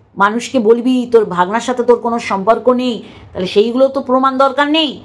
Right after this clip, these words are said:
প্রমাণ ছাড়া যদি শিলা দেবীকে ওই রকম পিছনে ভদ্রলোকের সাথে জুড়িয়ে দিতে পারিস, শুয়ে দিতে পারিস, তাহলে তুই তো, তোর তো লিস্ট শেষ হবে না।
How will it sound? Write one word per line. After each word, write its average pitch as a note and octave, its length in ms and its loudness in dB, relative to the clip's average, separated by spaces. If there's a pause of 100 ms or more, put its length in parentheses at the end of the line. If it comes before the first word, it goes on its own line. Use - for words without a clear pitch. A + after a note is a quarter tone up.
(300)
প্রমাণ A#3+ 280 2
ছাড়া A#3+ 300 2
যদি C4 200 -4
শিলা B3+ 260 0
দেবীকে B3 280 0
ওই A#3+ 200 2
রকম B3 240 0
পিছনে B3 360 -2
ভদ্রলোকের B3 440 -2
সাথে B3+ 220 -4
জুড়িয়ে A#3+ 260 -4
দিতে C4 200 0
পারিস, B3 260 -2
শুয়ে C4+ 240 -2
দিতে C4 220 0
পারিস, C4+ 380 -2 (320)
তাহলে G3+ 160 -2
তুই A#3+ 360 -4
তো, C4 260 2 (200)
তোর A#3 200 4
তো B3 360 0
লিস্ট A3+ 400 -2
শেষ A#3+ 380 -2
হবে C#4+ 140 2
না। D4 220 0